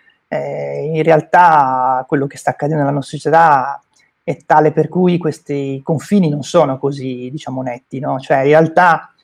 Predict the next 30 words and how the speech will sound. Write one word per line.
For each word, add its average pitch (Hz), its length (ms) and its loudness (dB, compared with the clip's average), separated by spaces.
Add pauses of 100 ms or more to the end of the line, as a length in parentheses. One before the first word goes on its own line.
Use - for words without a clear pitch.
(140)
è 165 140 4
la 151 100 6
digitalizzazione, 156 960 0
come 139 140 -6
sappiamo, 139 400 -4
che 139 120 -12
sta 139 200 -4
trasformando 151 540 -4
tutti 151 300 -4
gli 151 60 0
ambiti 170 580 0 (280)
e 165 80 -4
quindi 196 260 4
noi 156 120 2
stessi - 360 -2
dobbiamo 139 280 0
fare 139 240 -4
questo 143 220 -8
sforzo. 135 340 -8
Io 147 80 -6
ne 131 40 -8
parlo 135 220 -6
spesso - 340 -6
anche - 220 -10
con 135 120 -10
i 135 40 -10
miei 135 160 -8
collaboratori, 143 720 -2 (480)
cioè 147 200 0
che 147 380 0